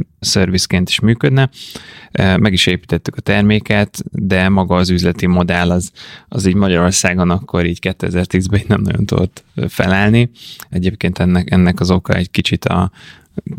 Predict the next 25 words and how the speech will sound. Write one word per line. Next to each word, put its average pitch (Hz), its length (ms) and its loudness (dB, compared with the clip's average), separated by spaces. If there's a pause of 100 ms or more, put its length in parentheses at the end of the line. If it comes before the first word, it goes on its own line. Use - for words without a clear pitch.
(220)
vo-, 104 240 0
volt 101 220 0
sok 104 160 -2
minden 92 280 2
benne, 90 220 2
de 90 120 -2
a - 400 -2 (180)
okostelefon - 720 0
penetráció 92 760 0
akkor 90 340 -2
még 90 240 0
így 92 80 0
ilyen 92 220 2
tíz 90 180 -2
százalék 90 480 0
környékén 92 520 0
volt 92 200 0
itthon, 95 240 -2
tehát 92 200 -4
igazából 95 380 -2
nem 95 200 2
ütötte - 340 -2
meg 98 180 2
még 98 220 0
a, 98 120 0